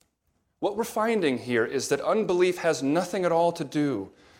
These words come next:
with rational thought or honest thought or genuine thought. Unbelief is in place,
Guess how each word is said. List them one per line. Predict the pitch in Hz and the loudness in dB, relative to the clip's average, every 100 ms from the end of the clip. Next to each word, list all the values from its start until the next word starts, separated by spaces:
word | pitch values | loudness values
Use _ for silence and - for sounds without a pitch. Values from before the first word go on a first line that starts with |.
| _ - | _ -2
with | 147 139 - | 0 0 -2
rational | 113 120 151 151 - 165 | 0 2 4 0 -2 -2
thought | 151 - 147 131 120 120 - - - - | -4 -4 0 0 0 -4 -12 -20 -20 -4
or | 123 143 - | -2 0 2
honest | 139 160 160 135 - - _ | 4 4 2 0 -6 -10 _
thought | - 123 113 113 113 - - | -6 0 4 2 0 -10 -6
or | 113 | -4
genuine | 101 - 139 160 139 113 98 92 _ _ _ _ | -4 -2 0 2 2 -2 -6 -14 _ _ _ _
thought. | - 98 90 - _ _ _ _ _ _ _ - | -10 -8 -8 -14 _ _ _ _ _ _ _ -2
Unbelief | 196 226 208 190 214 113 - - - _ _ - | 2 2 2 2 2 0 -8 -16 -18 _ _ 0
is | 151 156 | 0 2
in | 196 214 | 0 0
place, | 208 180 160 101 160 - - - | 0 4 4 4 -4 -12 -14 -16